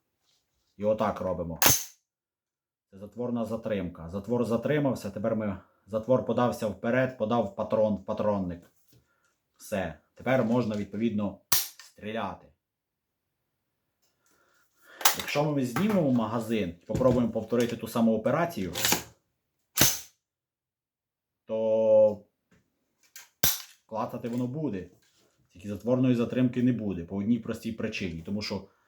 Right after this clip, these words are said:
в шахті магазина, магазина немає.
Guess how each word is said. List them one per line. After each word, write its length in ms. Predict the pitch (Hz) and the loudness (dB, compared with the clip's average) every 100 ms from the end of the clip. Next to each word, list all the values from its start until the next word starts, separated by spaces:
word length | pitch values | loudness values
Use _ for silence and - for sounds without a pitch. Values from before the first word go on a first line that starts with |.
| - - | -18 -18
в 60 | - | -8
шахті 380 | - 127 - 113 | 0 0 0 -4
магазина, 600 | 107 101 107 151 151 101 | -2 -2 -2 0 0 0
магазина 720 | 104 98 107 120 131 117 110 85 | 0 -2 -2 0 2 2 0 -6
немає. 680 | 95 110 123 107 85 76 | -4 0 0 0 -4 -8